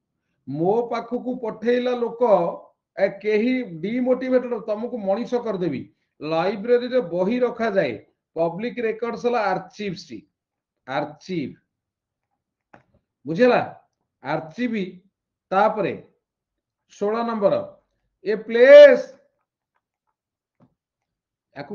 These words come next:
ଟୋଟାଲ ଲେଖି ଦେଇକିରି, ଶୁଣ, ମୁଁ ଗୋଟେ କଥା କହୁଛି ପିଲା, କାଲି ମୁଁ କଣ କରିବି, ଏ ଯେତିକ ସନ୍-, ପଠେଇଛି ଆମ ଇଏ, ନାଇଁ, କାଲି ଯାଉ, କାଲି କଥା ଲାଷ୍ଟ କ୍ଲାସ, ମ-, ସୋମବାର ଦିନ ଇଏ ଯେତିକ ପଠେଇଛି କୋଶ୍ଚିନ୍, ଦଶ ବର୍ଷର ଯେତେ ସିଙ୍ଗଲ ୱାର୍ଡ, ଗୋଟେ ଦିନ ସ-,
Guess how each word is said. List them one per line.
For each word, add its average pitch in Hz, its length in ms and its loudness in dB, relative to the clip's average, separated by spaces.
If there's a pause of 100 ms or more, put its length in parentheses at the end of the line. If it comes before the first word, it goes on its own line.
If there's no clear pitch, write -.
(140)
ଟୋଟାଲ 165 440 -8 (120)
ଲେଖି 196 280 -10
ଦେଇକିରି, 208 360 -8 (240)
ଶୁଣ, 175 200 -12
ମୁଁ 160 140 -8
ଗୋଟେ 160 160 -8
କଥା 156 300 -12
କହୁଛି 117 240 -12 (440)
ପିଲା, 127 160 -10 (120)
କାଲି 175 320 -10 (800)
ମୁଁ 147 140 -6
କଣ 165 160 -2
କରିବି, 175 220 -4
ଏ 156 140 -4
ଯେତିକ 139 340 -10 (140)
ସନ୍-, 165 220 -6 (300)
ପଠେଇଛି 170 440 -2
ଆମ 156 100 -4 (760)
ଇଏ, 156 160 2 (100)
ନାଇଁ, 214 160 -2
କାଲି 214 220 -4
ଯାଉ, 190 200 0 (200)
କାଲି 160 180 -8
କଥା 190 240 -8
ଲାଷ୍ଟ 170 280 -10
କ୍ଲାସ, 190 220 0 (360)
ମ-, 139 340 -6
ସୋମବାର 160 380 -4
ଦିନ 202 100 -6 (460)
ଇଏ 143 180 -4
ଯେତିକ 180 380 -10 (160)
ପଠେଇଛି 196 460 -4
କୋଶ୍ଚିନ୍, 190 320 -8 (100)
ଦଶ 151 160 -8 (120)
ବର୍ଷର 185 280 -6 (100)
ଯେତେ 151 240 -8
ସିଙ୍ଗଲ 190 440 -6
ୱାର୍ଡ, 185 120 2 (400)
ଗୋଟେ 135 260 -4
ଦିନ 160 200 -4
ସ-, 175 160 -14